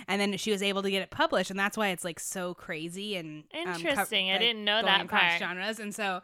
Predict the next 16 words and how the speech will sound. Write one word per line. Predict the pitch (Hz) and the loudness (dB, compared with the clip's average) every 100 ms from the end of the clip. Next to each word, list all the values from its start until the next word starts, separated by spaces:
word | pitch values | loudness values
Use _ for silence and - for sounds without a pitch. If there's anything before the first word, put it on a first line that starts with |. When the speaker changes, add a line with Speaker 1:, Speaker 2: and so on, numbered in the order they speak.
| - - - _ | -10 -20 -20 _
Speaker 1:
I | 208 208 | -2 0
just | 202 220 | 0 -4
really | 208 185 | -6 -6
love | 170 165 170 | -6 -6 -2
that. | 175 175 - | 0 0 -2
And | 170 160 156 - - - | -6 -6 -10 -14 -20 -12
my | 175 160 | -8 -2
mom | 165 160 | 0 -2
and | 160 | -2
I | 160 | -4
watched | 160 151 - | -4 -6 -8
this | - | -12
T | - 302 | -2 2
V | 311 | 2
show. | - 320 285 269 262 247 | 2 4 4 4 4 2
Like, | 220 | 0